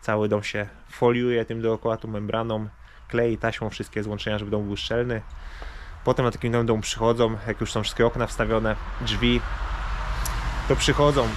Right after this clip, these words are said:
wstawiają taką maszynę, która zamyka drzwi wejściowe, bo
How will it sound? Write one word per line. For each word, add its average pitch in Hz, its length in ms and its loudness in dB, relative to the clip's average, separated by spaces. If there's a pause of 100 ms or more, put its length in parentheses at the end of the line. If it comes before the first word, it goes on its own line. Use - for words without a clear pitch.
wstawiają 127 420 2
taką 117 220 -2
maszynę, 117 460 0
która 113 300 2
zamyka 117 360 0
drzwi 110 140 -2
wejściowe, 113 520 2 (720)
bo 110 380 2